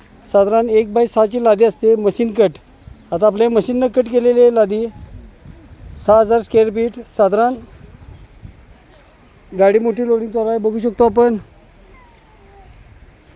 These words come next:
शासनमान्य नर्सरी आपली, त्यामुळे आपल्याकडे फळझाडे, त्याचबरोबर गार्डनची सर्व रोपं,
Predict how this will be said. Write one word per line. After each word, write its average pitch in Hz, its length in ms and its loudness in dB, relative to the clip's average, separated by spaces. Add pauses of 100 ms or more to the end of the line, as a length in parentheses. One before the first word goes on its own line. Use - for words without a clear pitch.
(1300)
शासनमान्य 214 600 0
नर्सरी 226 360 0
आपली, 226 280 -2
त्यामुळे 226 320 0
आपल्याकडे 226 480 -2 (1120)
फळझाडे, 220 560 4
त्याचबरोबर 214 680 0
गार्डनची 208 520 0
सर्व 220 280 2
रोपं, 220 400 0